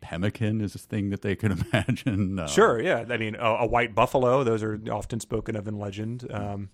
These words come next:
Speaker 1: Boots,
Speaker 2: you know,
Speaker 1: their
Speaker 2: the
Speaker 1: own boots. Uh,
Speaker 2: Oh,
Speaker 1: yeah,
Speaker 2: yeah.
Speaker 1: there's a lot of things to imagine, but, uh,
Speaker 2: <laughs>
Speaker 1: it was not the most pleasant.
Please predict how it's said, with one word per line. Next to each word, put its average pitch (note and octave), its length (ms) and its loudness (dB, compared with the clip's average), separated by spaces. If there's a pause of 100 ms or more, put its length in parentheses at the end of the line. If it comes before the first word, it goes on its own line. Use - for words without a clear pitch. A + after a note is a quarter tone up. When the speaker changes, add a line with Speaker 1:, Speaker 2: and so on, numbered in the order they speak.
(180)
Speaker 1:
Boots, F2+ 280 -2
Speaker 2:
you - 60 -10
know, G2+ 100 -6
Speaker 1:
their G2 160 -4
Speaker 2:
the F2 60 0
Speaker 1:
own F2 160 -2
boots. F#2 540 -2
Uh, E2+ 300 -4
Speaker 2:
Oh, D#2+ 40 -8
Speaker 1:
yeah, A#2 140 2
Speaker 2:
yeah. D#3 60 2
Speaker 1:
there's F#2+ 160 -2
a G#2+ 40 0
lot B2 180 2
of A#2 80 -2
things B2+ 320 -2
to A2+ 140 -4
imagine, G#2 520 -4
but, D#2+ 140 -14 (100)
uh, F2 100 -10
Speaker 2:
<laughs> E3+ 100 6
Speaker 1:
it D3+ 100 6
was - 220 0
not F2+ 320 -2
the G2+ 80 -6
most F2 340 -6
pleasant. D#2+ 460 -10